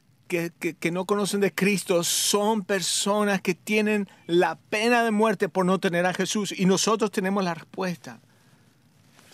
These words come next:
Y ese es el llamado que Jesús tiene en nuestras vidas.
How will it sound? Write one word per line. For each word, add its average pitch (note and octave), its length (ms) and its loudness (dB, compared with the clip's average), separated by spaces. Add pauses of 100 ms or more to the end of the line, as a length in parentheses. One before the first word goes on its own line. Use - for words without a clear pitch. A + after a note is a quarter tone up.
(1040)
Y D#3+ 220 4
ese E3 300 2
es D#3+ 60 -2
el E3+ 80 -2
llamado C#3+ 480 -2 (600)
que C#3 100 -2
Jesús B2 760 -6
tiene A#2 360 -4 (1160)
en C#3+ 120 -2
nuestras C#3 300 -2
vidas. A2 500 -6